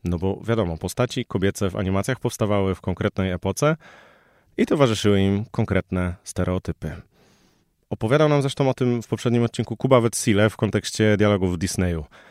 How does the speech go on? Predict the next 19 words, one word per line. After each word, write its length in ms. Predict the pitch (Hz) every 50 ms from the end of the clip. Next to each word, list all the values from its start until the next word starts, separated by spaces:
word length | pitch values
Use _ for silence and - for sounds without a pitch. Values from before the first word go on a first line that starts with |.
| _ _
bo 160 | - - 92 98 -
stereotypy 580 | - - - 110 110 110 113 - 160 165 - 135
z 40 | 113
jednej 200 | 131 120 120 110
strony 340 | - - 117 110 101 101 - _ -
pozwalają 420 | - 95 90 92 101 107 110 107
lepiej 220 | 107 110 - 113 95
dotrzeć 300 | 104 101 - 104 101 98
do 120 | 95 101
widza, 320 | 98 101 76 117 131 147
a 80 | - 110
z 60 | 104
drugiej 380 | 101 - 127 123 135 131 127 123 _ - - - _
stają 360 | - - - - 131 131 139 135
się 240 | - - 135 127 117
po 100 | - 120
jakimś 240 | 117 117 - 120 -
czasie 240 | - 127 - - 147
nieaktualne, 760 | 143 139 156 165 - - - 180 156 123 107 90 78 76 73